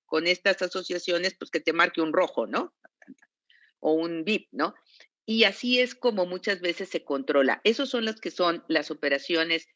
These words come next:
simuladas o inexistentes y sobre todo que salen publicadas directamente en la miscelánea fiscal. El tema es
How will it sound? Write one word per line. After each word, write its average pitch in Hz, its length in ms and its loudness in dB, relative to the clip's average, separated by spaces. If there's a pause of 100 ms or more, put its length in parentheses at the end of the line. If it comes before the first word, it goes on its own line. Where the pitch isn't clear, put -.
(160)
simuladas 170 840 2
o 156 100 0
inexistentes 147 1040 -4
y 170 120 -8
sobre 165 280 -2
todo 175 320 0
que 139 120 -8
salen 170 300 2
publicadas 180 720 0 (340)
directamente 180 1120 2
en 156 100 4
la 147 100 4
miscelánea 139 580 -2
fiscal. - 560 -2
El 180 200 0
tema 226 320 2
es 180 260 -2